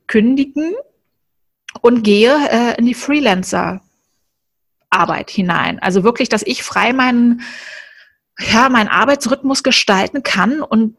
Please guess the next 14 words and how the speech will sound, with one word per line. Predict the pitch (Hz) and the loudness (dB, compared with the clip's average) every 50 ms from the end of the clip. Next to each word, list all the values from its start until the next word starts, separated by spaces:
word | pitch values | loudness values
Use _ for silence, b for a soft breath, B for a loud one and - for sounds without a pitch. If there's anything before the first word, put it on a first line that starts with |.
| _ _ | _ _
vor | - - 214 - | -6 -4 -4 -2
allem | 190 190 220 240 254 | 0 0 -2 -2 -2
auch | - 240 226 | -2 -2 -2
mit | 220 208 185 175 160 | -2 0 0 0 2
Dingen, | 202 208 220 233 254 254 254 262 269 277 - | 2 4 4 4 2 2 0 -4 -6 -6 -6
die | - 196 196 196 196 | -4 -4 -4 -2 -2
ich | 220 247 269 - - - _ | -2 -2 -2 -4 -8 -12 _
wirklich | - 175 170 196 208 214 208 - - 202 202 - - - _ _ _ _ _ _ | -6 -2 0 0 0 0 -2 -2 -4 -4 -4 -4 -8 -18 _ _ _ _ _ _
machen | 185 185 190 196 202 196 - 208 196 185 185 | 0 2 2 2 2 0 0 0 0 2 2
möchte, | 190 208 233 - - - - 175 160 | 2 2 0 -2 -4 -6 -6 -6 -6
mit | 160 170 175 - _ | -4 -6 -8 -6 _
all | - 196 220 254 | 0 0 2 2
den | 277 262 254 | 0 -2 -4
Qualitäten, | - - - 220 208 196 202 202 - - - 247 247 247 - 180 175 196 214 233 233 | -4 -4 -4 -4 -4 -4 -6 -6 -6 -6 -4 -4 -4 -4 -6 -4 -4 -4 -4 -4 -6